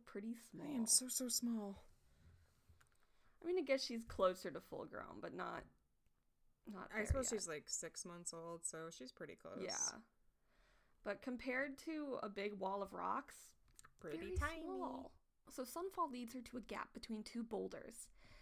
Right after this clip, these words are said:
Speaker 1: and he says that this is the easiest way. He bounds up easily and looks down at her. "You try."
Speaker 2: And she's like, "All
Speaker 1: She
Speaker 2: right."
Speaker 1: scramble-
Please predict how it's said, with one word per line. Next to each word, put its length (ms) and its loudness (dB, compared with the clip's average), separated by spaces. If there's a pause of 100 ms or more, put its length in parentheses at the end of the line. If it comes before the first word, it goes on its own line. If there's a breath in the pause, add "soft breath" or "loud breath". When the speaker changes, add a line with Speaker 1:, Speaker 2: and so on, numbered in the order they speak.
(180 soft breath)
Speaker 1:
and 100 0
he 80 2
says 320 -4
that 260 -4
this 180 0
is 120 2
the 100 -2
easiest 480 -4
way. 300 -8 (420)
He 100 -2
bounds 360 0
up 120 -4
easily 540 2
and 140 -2
looks 180 -2
down 240 -2
at 120 -10
her. 260 -10 (400)
"You 120 6
try." 300 0 (1700)
Speaker 2:
And 80 2
she's 160 6
like, 160 12
"All 100 12
Speaker 1:
She 40 12
Speaker 2:
right." 300 12
Speaker 1:
scramble- 300 2